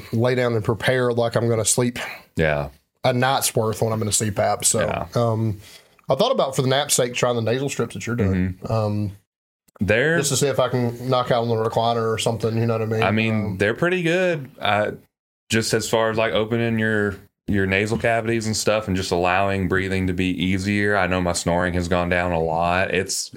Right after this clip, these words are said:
Speaker 2: hit or miss whether I snore, but, um, some di-, some nights I'll completely just be not snoring. Some nights I'll snore,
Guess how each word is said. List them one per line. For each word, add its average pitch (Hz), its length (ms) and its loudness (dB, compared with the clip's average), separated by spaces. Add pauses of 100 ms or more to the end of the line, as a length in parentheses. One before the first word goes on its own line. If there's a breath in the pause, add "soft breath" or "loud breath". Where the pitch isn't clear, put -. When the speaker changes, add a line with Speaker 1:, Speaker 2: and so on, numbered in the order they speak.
Speaker 2:
hit 120 200 0
or 107 120 2
miss 98 640 0 (100)
whether 95 320 2
I 92 120 0
snore, 101 440 0
but, 92 320 0 (420 loud breath)
um, 87 280 0
some 104 200 0
di-, 110 200 0 (140)
some 101 140 0
nights 120 220 -2
I'll 117 200 0
completely 107 500 -2
just 101 220 -4
be 107 120 -2
not 104 280 0
snoring. 101 480 -2 (240 loud breath)
Some 101 240 0
nights 101 240 0
I'll 104 120 2
snore, 104 600 0